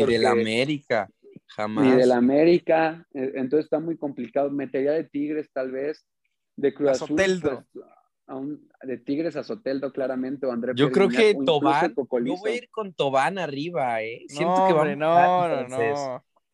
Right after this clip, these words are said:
Speaker 3: No, no le
Speaker 2: Yo
Speaker 3: hagan
Speaker 2: voy,
Speaker 3: caso a Paul. ¿Por qué creen
Speaker 2: yo
Speaker 3: que
Speaker 2: voy
Speaker 3: va
Speaker 2: a
Speaker 3: en
Speaker 2: ir
Speaker 3: último? <laughs>
Speaker 1: Por favor, Jesus, voy en,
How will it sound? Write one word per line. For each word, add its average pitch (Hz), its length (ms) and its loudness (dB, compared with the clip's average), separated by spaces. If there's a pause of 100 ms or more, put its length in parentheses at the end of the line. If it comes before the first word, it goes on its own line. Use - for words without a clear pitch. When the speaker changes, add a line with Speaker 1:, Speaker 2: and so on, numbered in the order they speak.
(160)
Speaker 3:
No, 170 240 0
no 185 160 0
le 220 60 2
Speaker 2:
Yo 240 40 4
Speaker 3:
hagan 226 180 6
Speaker 2:
voy, 190 120 6
Speaker 3:
caso 247 160 2
a 233 100 -2
Paul. 226 640 2 (380)
¿Por 170 160 -8
qué 220 100 -4
creen - 140 0
Speaker 2:
yo 165 80 4
Speaker 3:
que 185 80 6
Speaker 2:
voy 190 80 6
Speaker 3:
va 190 60 6
Speaker 2:
a - 20 6
Speaker 3:
en 185 80 4
Speaker 2:
ir 180 80 2
Speaker 3:
último? 180 440 -4 (440)
<laughs> - 540 -4 (100)
Speaker 1:
Por 170 180 2
favor, 208 520 2
Jesus, 226 800 -6
voy 202 200 -2
en, 208 280 -8